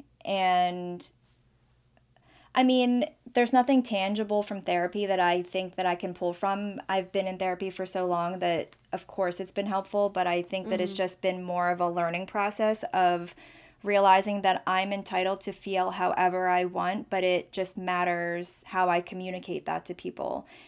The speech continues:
Speaker 1: And it's really helped with my fear of rejection, my fear of abandonment, all of those things that really play a role in my vulnerability.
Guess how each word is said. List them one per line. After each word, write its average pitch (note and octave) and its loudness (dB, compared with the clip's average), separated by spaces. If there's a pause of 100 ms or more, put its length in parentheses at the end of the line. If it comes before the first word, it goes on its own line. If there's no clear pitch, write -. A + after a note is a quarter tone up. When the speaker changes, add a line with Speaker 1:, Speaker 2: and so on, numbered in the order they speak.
(140)
Speaker 1:
And F3+ 0 (680)
it's G#3 -2
really G#3 4
helped F#3+ -2
with F#3+ -4
my F#3 0
fear F#3+ 0
of F3 -2
rejection, G3 2
my F#3 0
fear F#3 -2
of F3+ -2
abandonment, F#3 -2
all F#3 2
of F3+ -10
those F#3 -2
things F3+ -4
that F3 -4
really F3 -2
play F3+ -2
a E3+ -2
role F3+ 2
in F3 -6 (1000)
my F#3 2
vulnerability. F3+ 0